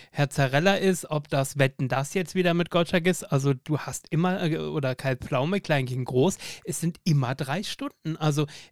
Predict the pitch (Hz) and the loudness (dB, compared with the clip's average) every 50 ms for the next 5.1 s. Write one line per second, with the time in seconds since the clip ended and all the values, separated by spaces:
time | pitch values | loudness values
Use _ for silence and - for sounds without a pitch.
0 | _ - 151 - - - 147 175 180 170 - - 143 135 139 180 247 294 285 269 | _ -2 0 0 0 0 0 0 0 0 0 0 2 2 2 2 0 0 0 0
1 | 226 175 147 - 156 151 - 147 - 160 170 175 196 196 - - 156 165 180 175 | 0 0 0 0 -2 -2 -2 -2 0 0 2 2 2 2 0 -2 -2 -2 -2 -2
2 | 185 160 175 - - 170 - 160 160 156 160 151 - 196 202 220 208 190 175 165 | -2 -4 -6 -6 -6 -8 -6 -4 -4 -4 -4 -4 -4 -4 -4 -2 -4 -4 -6 -6
3 | - - 175 156 - - 185 - - 175 196 - - - - 196 190 - 175 170 | -4 -4 -6 -6 -6 -8 -10 -8 -8 -8 -8 -8 -8 -6 -6 -6 -6 -6 -6 -6
4 | 160 143 - - 233 254 247 - - 156 147 - - - 139 143 - - 147 143 | -6 -6 -8 -8 -10 -10 -10 -10 -12 -14 -14 -14 -14 -12 -12 -12 -10 -10 -8 -6
5 | 147 143 | -6 -6